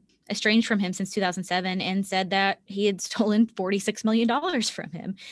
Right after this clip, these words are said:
He reportedly said he'd been taken advantage of by someone so sick, so cunning, so depraved, and he was embarrassed he was even close to him.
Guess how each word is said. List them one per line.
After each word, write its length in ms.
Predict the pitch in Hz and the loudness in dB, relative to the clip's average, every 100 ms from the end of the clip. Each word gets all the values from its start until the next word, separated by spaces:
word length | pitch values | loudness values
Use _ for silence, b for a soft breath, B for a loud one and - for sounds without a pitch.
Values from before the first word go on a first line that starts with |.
| B | B
He 260 | - 240 240 | -2 2 4
reportedly 500 | 233 254 294 294 240 | 4 4 4 4 2
said 180 | 226 208 | 2 2
he'd 120 | 214 | 2
been 120 | 196 | 2
taken 240 | 196 262 294 | 2 2 2
advantage 420 | 202 190 190 196 | 2 0 0 -2
of 120 | 180 | 0
by 80 | 175 | -2
someone 300 | - 196 185 | -2 -4 -4
so 220 | - 233 | -2 -4
sick, 360 | 220 - 202 - | -2 -4 -4 -6
so 280 | - 208 214 | -6 -4 -2
cunning, 340 | 202 185 185 | -2 -4 -6
so 280 | - - 196 | -6 0 2
depraved, 500 | 208 214 180 175 170 B B - | 2 0 -2 -2 -4 B B -2
and 160 | 196 220 | 4 6
he 100 | 202 | 4
was 120 | 190 | 4
embarrassed 640 | 190 185 190 196 214 - | 0 2 4 4 4 0
he 100 | 214 | 0
was 160 | 180 - | 0 -2
even 240 | 160 185 | -6 -6
close 280 | - - - | -4 -8 -6
to 120 | 196 | -8
him. 420 | 196 - 220 - | -8 -6 -8 -10